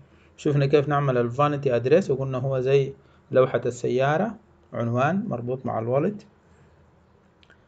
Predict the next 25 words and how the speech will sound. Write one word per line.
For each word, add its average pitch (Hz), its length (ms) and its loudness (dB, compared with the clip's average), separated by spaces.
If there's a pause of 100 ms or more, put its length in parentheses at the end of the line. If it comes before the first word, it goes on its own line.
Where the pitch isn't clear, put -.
(120)
فهنا 165 360 2
حنشوف 160 380 0
كيف 170 240 4
نعمل 165 280 -2
transfer 135 580 0
للفانيتي 131 720 0
Address، 165 360 -2
وكيف، 160 400 2
آه، 131 300 -4 (520)
آه، 127 160 0
ننتقل 170 720 4 (1200)
أو 151 160 4
ننقل، 160 540 2
آه، 117 380 0
نحول 123 600 4
مبلغ 170 460 0
من 139 160 -2
حساب 180 440 2 (720)
لحساب 151 420 -2
تاني 139 340 -2
تبعي، 117 440 -6 (240)
يعني 110 220 -8
الحسابين 120 520 -4
بيكون 123 360 -8
حقاتك، 131 480 -8